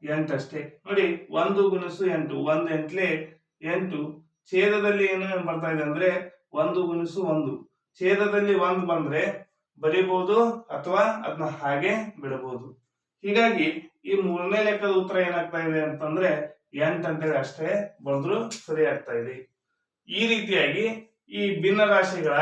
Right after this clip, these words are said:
ಒಂದು ಗುಣಾಕಾರವನ್ನ ಹೀಗೆ ಮಾಡಬಹುದು ಅನ್ನೋದನ್ನ ಇವತ್ತಿನ ದಿವಸ ನಾವು ತಿಳಿದುಕೊಂಡಿದ್ದೇವೆ. ಈ ವಿಡಿಯೋ ನಿಮ್ಗೆ ಇಷ್ಟ ಆಗಿದ್ರೆ ಲೈಕ್ ಮಾಡಿ, ಶೇರ್ ಮಾಡಿ, ಸಬ್ಸ್ಕ್ರೈಬ್ ಆಗಿರಿ.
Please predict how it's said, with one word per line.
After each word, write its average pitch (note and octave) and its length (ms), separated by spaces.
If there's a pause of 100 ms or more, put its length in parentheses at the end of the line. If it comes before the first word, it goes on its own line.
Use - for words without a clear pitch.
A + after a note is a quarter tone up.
(420)
ಒಂದು F#3+ 260 (560)
ಗುಣಾಕಾರವನ್ನ F#3 800 (640)
ಹೀಗೆ F#3 200
ಮಾಡಬಹುದು F3+ 560
ಅನ್ನೋದನ್ನ E3 420
ಇವತ್ತಿನ D#3 480
ದಿವಸ D#3 320
ನಾವು E3 600 (360)
ತಿಳಿದುಕೊಂಡಿದ್ದೇವೆ. D3 840 (1700)
ಈ G#3 160
ವಿಡಿಯೋ G#3 260
ನಿಮ್ಗೆ G3 180
ಇಷ್ಟ F#3 160
ಆಗಿದ್ರೆ F3+ 760
ಲೈಕ್ F#3 300
ಮಾಡಿ, F#3 360
ಶೇರ್ F3 340
ಮಾಡಿ, F3 260
ಸಬ್ಸ್ಕ್ರೈಬ್ E3 520
ಆಗಿರಿ. E3+ 240